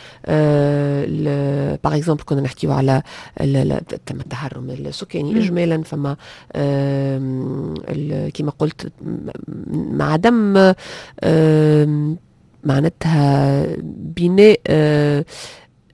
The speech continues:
Speaker 1: آه، استثمارات عمومية كبرى، فما إشكالية، فما insuffisance دو، دو، دانفستيسمون public زي كيف كيف عندهم.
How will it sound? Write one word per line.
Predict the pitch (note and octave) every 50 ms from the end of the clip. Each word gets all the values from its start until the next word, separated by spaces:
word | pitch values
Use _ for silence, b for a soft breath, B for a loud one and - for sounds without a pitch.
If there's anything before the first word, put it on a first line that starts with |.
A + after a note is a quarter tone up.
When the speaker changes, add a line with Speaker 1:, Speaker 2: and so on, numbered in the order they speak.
| _ _ - -
Speaker 1:
آه، | F#3 F3 F3 E3 D#3+ D#3 D3+ D#3 - -
استثمارات | D#3 - - E3+ - - E3 D#3 D#3 E3 F#3+ F#3+ F3+ - -
عمومية | C#3 C#3 D3 D3 D#3 D3+ D#3 E3+ F3 F3 D#3+ D3+ C#3 C#3 - - - - -
كبرى، | A#3+ A3+ A#3 C4+ C4+ C4+ - -
فما | - - F3 F3 -
إشكالية، | - - - - E3+ F3 F3+ F3 D#3
فما | D#3+ D3+ -
insuffisance | D#3 D3 - F3 F3 E3+ G#3 G#3 F3+ D3 - - -
دو، | D3 D3+
دو، | D#3 D3+ D3
دانفستيسمون | D3 D#3+ C#3+ C#3+ C#3+ D#3 D3+ - - D3 C#3 C#3 - -
public | D#3 D#3+ D3+ D3 - D#3
زي | - C#3
كيف | - D#3 -
كيف | - - - D3+
عندهم. | E3 G3+ A3 A3+